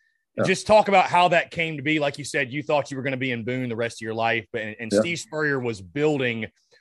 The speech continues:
Speaker 2: what eventually, you know, when you got there, you guys did over ten to thirteen, of course. But, um, you know, I, I think offensive line play, the run game was very, very important. And we saw what I thought was so interesting.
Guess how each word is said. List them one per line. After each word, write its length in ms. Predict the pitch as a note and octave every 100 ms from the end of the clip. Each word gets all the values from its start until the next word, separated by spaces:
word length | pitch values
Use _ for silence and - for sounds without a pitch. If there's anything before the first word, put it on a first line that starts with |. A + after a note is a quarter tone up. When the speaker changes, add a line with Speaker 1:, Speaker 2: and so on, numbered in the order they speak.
| -
Speaker 2:
what 140 | C#3+
eventually, 400 | B2+ D#3+ D#3 C#3+
you 60 | B2+
know, 120 | A#2
when 160 | A#2+ A#2
you 140 | C#3+
got 320 | A#2+ C#3 B2
there, 100 | A#2
you 160 | A2+ B2
guys 300 | A#2+ A2 F#2
did 160 | A#2+
over 180 | A2+ G#2
ten 220 | - A#2
to 60 | G#2
thirteen, 460 | A2 G#2+ - A#2 A2
of 120 | F#2+
course. 360 | A2 G2+ G2 -
But, 220 | G#2+ G2 - _ _ -
um, 460 | A#2 A#2+ A#2+ A#2+ A#2+
you 80 | D#3+
know, 80 | D#3+
I, 240 | D3+ C#3
I 120 | D3+ D#3
think 260 | G#3+ G#3+
offensive 560 | F#3 F#3 F3+ F3 E3 C3
line 300 | C#3 D3+ C#3+
play, 400 | D3 C#3+ C#3 C3
the 100 | A2+
run 300 | A#2+ D3 D3
game 500 | C#3 C#3 C#3 C#3 A#2
was 240 | A2+ A2 F2+
very, 240 | C3+ D#3
very 140 | C#3 B2
important. 260 | G#2 D3
And 60 | D#3+
we 100 | E4
saw 340 | F#4+ G#3 G3+
what 120 | D3+ C#3
I 60 |
thought 200 | C3+ G#3
was 140 | C3 -
so 180 | D3+
interesting. 460 | D#3 D3+ - G#2+ F2+